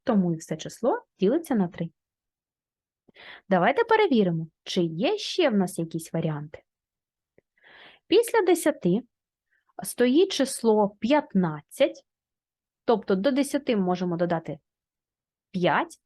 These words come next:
і отримати п'ятнадцять, яке буде ділитися на три. Тому ми бачимо,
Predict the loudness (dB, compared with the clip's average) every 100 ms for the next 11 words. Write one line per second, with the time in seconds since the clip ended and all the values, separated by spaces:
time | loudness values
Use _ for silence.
0 | -10 -2 0 0 -2 0 -2 -4 -6 -8
1 | -8 -10 -10 -8 -10 -10 _ _ -4 0
2 | 0 2 0 0 0 -2 -2 -4 0 0
3 | 0 -2 -2 -6 _ _ _ _ _ _
4 | _ -8 -4 -2 -4 -6 _ -10 -10 -10
5 | _ _ _ _ _ _ _ _ _ _
6 | _ _ _ _ _ _ _ _ _ _
7 | _ _ _ _ _ _ _ 2 4 4
8 | 4 4 2 2 -2 -4